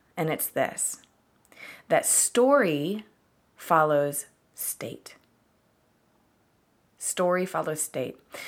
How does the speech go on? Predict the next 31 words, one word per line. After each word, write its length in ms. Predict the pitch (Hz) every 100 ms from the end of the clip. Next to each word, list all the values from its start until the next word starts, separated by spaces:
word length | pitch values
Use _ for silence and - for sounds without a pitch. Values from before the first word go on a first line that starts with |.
| - -
So 140 | -
remember 640 | 202 208 233 285 233 165 151
how 240 | - 175
I 80 | 165
told 360 | 160 175 175 180
you 220 | 160 147
that 160 | 143
yesterday 420 | - 151 - 151 139
sucked 460 | - 117 147 - -
and 320 | 147 139 131 131 - - - -
about 420 | 147 151 147 -
the 80 | 175
story 460 | - - 165 165 170
that 200 | 160 -
was 360 | 165 160 151 -
playing 360 | - 156 151 170
in 120 | 156
my 160 | 151 147
head 480 | 135 135 135 220
is 140 | 233 160
that 260 | 139 135 -
I 60 |
was 160 | 143 139
just 160 | 139
a 60 | 143
failure 500 | 139 143 139 151 135
at 80 | -
life? 480 | 131 147 247 - - _ _ _ _ _ - - - -
So 160 | - 208
the 100 | 196
story 760 | - 247 285 339 180 165 208